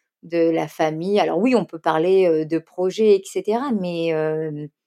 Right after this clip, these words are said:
mais c'est pas, ouais, c'est pas, euh, c'est pas nos échanges, euh, principaux. Enfin, c'est pas la relation qu'on a envie d'avoir. Euh, très souvent, j'apprends, tu vois, après tout le monde, euh,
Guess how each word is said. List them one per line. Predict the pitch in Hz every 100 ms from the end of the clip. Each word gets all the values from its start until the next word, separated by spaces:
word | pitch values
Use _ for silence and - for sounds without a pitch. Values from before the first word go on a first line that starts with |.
| _ _ _ _ _ _ _ _ -
mais | 170
c'est | 165 - 165 -
pas, | 240 254 214
ouais, | 208 320
c'est | - 185 -
pas, | 214 220 220 185
euh, | 170 165 160 160 165 180 175 - - -
c'est | - - -
pas | 214
nos | 214
échanges, | 175 160 165 - 202 208 180
euh, | 165
principaux. | - - 170 - - 202
Enfin, | 208 165
c'est | 170
pas | 180
la | 180
relation | 175 170 160 196
qu'on | 190 175 170
a |
envie | 165 165 165
d'avoir. | 160 151 180 202 185
Euh, | 165
très | - 165
souvent, | - 165 190
j'apprends, | 175 160 - 180
tu | -
vois, | 160 170
après | 156 - 165
tout | -
le | 160
monde, | 160 185
euh, | 170